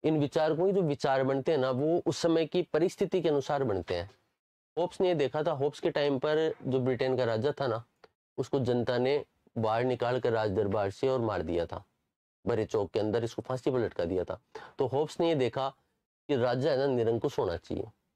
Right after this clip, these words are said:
राजा यदि निरंकुश नहीं होगा ना तो जनता उसको कुछ समझेगी ही नहीं, तो राजा निरंकुश होना चाहिए। इसलिए ये बोल रहा है समझौतों के पीछे क्या होनी चाहिए?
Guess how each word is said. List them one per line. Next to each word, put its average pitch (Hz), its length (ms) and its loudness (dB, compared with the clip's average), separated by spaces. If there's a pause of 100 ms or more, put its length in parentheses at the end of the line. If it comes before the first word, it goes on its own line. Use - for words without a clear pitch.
(220)
राजा 135 260 0
यदि 180 240 2
निरंकुश 151 420 2
नहीं 175 120 4
होगा 131 160 4
ना 135 100 2
तो 147 100 0
जनता 135 260 2
उसको 147 200 -2
कुछ 139 120 0
समझेगी 160 380 2
ही 156 120 2
नहीं, 131 180 0 (480)
तो 110 40 -6
राजा 123 240 0
निरंकुश 127 500 0
होना 98 180 0
चाहिए। - 160 -2
इसलिए 131 220 0
ये 143 60 2
बोल 107 240 0
रहा 104 120 0
है - 80 -6 (800)
समझौतों 170 400 0
के 156 140 0
पीछे 151 220 0
क्या 151 120 0
होनी 131 180 2
चाहिए? 139 340 -2